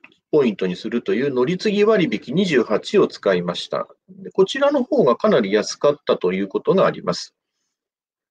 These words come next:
まず奄美大島から徳之島が乗り継ぎ割引二十八で六千四百円。で、徳之島から沖永良部島が乗り継ぎ割引二十八で五千三百円と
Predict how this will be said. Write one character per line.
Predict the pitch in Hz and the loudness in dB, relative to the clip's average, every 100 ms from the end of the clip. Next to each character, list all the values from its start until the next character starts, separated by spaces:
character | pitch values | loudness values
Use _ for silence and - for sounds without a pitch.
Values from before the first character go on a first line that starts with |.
| _ _ _ | _ _ _
ま | 269 | -2
ず | 247 | 2
奄 | - 185 196 208 | 4 6 6 6
美 | |
大 | 233 | 4
島 | 226 160 139 110 | 4 2 2 2
か | 170 | 2
ら | 143 | 0
徳 | - - 139 | -2 -6 0
之 | 143 | 2
島 | 139 107 92 98 | 2 0 -2 0
が | 123 131 | 0 2
乗 | 143 | 0
り | 147 | 0
継 | 160 | -4
ぎ | 151 | 0
割 | 151 131 101 | 2 2 -2
引 | 92 113 | -6 -4
二 | 123 | -4
十 | 113 95 | -2 -4
八 | 95 95 - | -4 -8 -8
で | 110 92 | -2 0
六 | 92 - | 0 -2
千 | - 113 87 | -2 -2 0
四 | 90 | -4
百 | 85 85 - 69 | -6 -8 -8 -12
円。 | - _ _ _ _ _ | -14 _ _ _ _ _
で、 | 175 190 | 0 2
徳 | 185 202 | 2 2
之 | 208 | 2
島 | 202 170 151 | 0 0 0
か | 208 | 2
ら | 165 | 2
沖 | 113 - 123 | 2 0 0
永 | 120 | 2
良 | 117 | 4
部 | 113 | 2
島 | 107 107 107 | 0 -2 0
が | 139 143 | 0 2
乗 | 120 | 0
り | 113 | 0
継 | 113 120 | -4 -6
ぎ | 113 113 | 0 2
割 | 117 98 | 2 0
引 | 92 90 127 | -6 -12 -8
二 | 127 | -6
十 | 107 98 | -2 -4
八 | 98 - 170 | -4 -6 0
で | 120 | 0
五 | 95 | 2
千 | 92 127 87 | 0 2 0
三 | - - 175 | 0 -2 2
百 | 240 123 | 2 2
円 | 87 | 0
と | - - | -2 -10